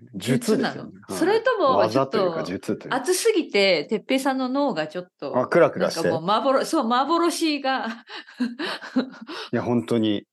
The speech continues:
Speaker 1: いや、本当に。
Speaker 2: なんか、二人見えるような。
Speaker 1: いや、本当ですよね。だから、
Speaker 2: <laughs> あ、そうなの？うんうんうん。
Speaker 1: いやいや、本当になんかこう、
Speaker 2: うんうん。
Speaker 1: 幽霊とか、あの、イエティとか、あの、
Speaker 2: いやい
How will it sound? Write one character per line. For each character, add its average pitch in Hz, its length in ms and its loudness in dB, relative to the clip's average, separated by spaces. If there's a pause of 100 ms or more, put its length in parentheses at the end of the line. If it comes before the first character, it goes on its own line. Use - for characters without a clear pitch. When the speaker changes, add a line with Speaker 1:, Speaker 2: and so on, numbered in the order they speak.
(360)
Speaker 1:
い 135 40 2
や、 117 60 2
本 139 360 0
当 160 120 4
に。 156 40 6
Speaker 2:
な 151 60 6
ん 139 180 2
か、 - 80 -16
二 320 400 0
人 339 220 2
見 254 200 -4
え 339 140 0
る 160 260 -4
よ 196 320 -2
う 151 40 -10
な。 151 320 -8
Speaker 1:
い - 20 0
や、 139 220 0
本 165 260 0
当 220 140 2
で 214 80 2
す 214 100 -6
よ 85 80 -4
ね。 71 220 -14 (240)
だ 117 100 -8
か 98 140 -2
ら、 95 260 2
Speaker 2:
<laughs> - 20 -10
あ、 196 80 -4
そ 453 180 2
う 262 40 -2
な 160 100 -2
の？ 156 160 -10 (200)
う 190 60 -6
ん 190 40 -2
う - 20 0
ん - 0 -
う - 0 -
ん。 - 40 0
Speaker 1:
い - 20 4
や 135 80 6
い - 20 6
や、 120 140 2
本 143 160 0
当 175 120 0
に 160 260 4
な 107 100 -2
ん 107 60 -6
か 95 100 -6
こ 92 400 -4
う、 139 40 -12
Speaker 2:
う 135 40 -14
ん 135 40 -14
う 135 40 -16
ん。 151 40 -18 (200)
Speaker 1:
幽 233 320 4
霊 107 240 2
と 85 160 -10
か、 98 640 0
あ 104 140 -10
の、 92 340 -8 (100)
イ 170 140 4
エ 151 100 6
テ - 180 -8
ィ 85 120 -10
と - 120 -16
か、 95 540 -4
あ 107 160 -10
の、 95 300 -6
Speaker 2:
い 196 40 -2
や 226 60 4
い - 20 4